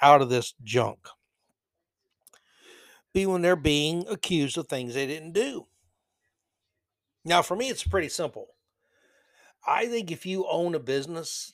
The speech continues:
and you're hiring people, you ought to be, you ought to be able to, uh, hire whoever you want based on anything. If you don't like their hairdo, fine, don't hire 'em because of their hairdo, their skin color, their sexual orientation, anything.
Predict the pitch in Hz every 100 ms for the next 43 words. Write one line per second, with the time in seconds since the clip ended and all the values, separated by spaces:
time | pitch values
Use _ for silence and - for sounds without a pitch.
0 | - 123 135 151 - 127 147 165 147 170
1 | - 185 165 156 190 214 202 165 151 151
2 | 156 151 170 226 226 190 185 185 165 160
3 | 151 147 147 - 139 123 120 _ _ -
4 | _ _ _ _ - 143 135 131 165 175
5 | 165 156 175 165 156 160 165 147 156 -
6 | 139 147 151 - 101 - _ _ _ _
7 | _ _ _ _ _ - 123 143 160 165
8 | 151 147 151 180 180 190 190 160 _ _
9 | _ _ _ _ _ _ - 170 156 131
10 | 113 156 - 143 139 135 - 131 120 123
11 | 139 143 123 113 - - - - - -
12 | 123 - 175 175 170 165 156 127 113 175
13 | 170 - 165 151 170 151 147 170 175 113
14 | 104